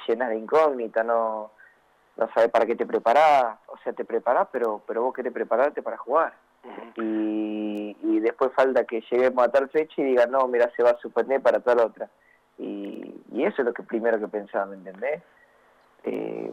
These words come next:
Speaker 1: porque estamos en un país que, que tiene muchas dudas, estamos en un país que,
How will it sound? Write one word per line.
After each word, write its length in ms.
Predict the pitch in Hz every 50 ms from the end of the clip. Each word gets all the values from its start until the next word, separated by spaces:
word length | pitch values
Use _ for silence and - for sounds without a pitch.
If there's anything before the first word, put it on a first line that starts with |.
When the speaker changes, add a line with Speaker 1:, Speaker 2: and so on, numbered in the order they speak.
| - _
Speaker 1:
porque 680 | - 104 104 - - - 107 104 104 101 101 101 101 101
estamos 320 | 104 - - 131 135 139
en 60 | 135
un 120 | 127 117 107
país 260 | 104 110 120 147 120
que, 200 | 123 120 110 107
que 100 | - 104
tiene 180 | - 120 120 120
muchas 320 | 123 123 120 - 117 110
dudas, 500 | 123 143 156 151 143 127 117 110 110 110
estamos 260 | - - 117 117 117
en 60 | 117
un 100 | 110 107
país 260 | 104 107 110 113 113 110
que, 280 | - 113 107 107 101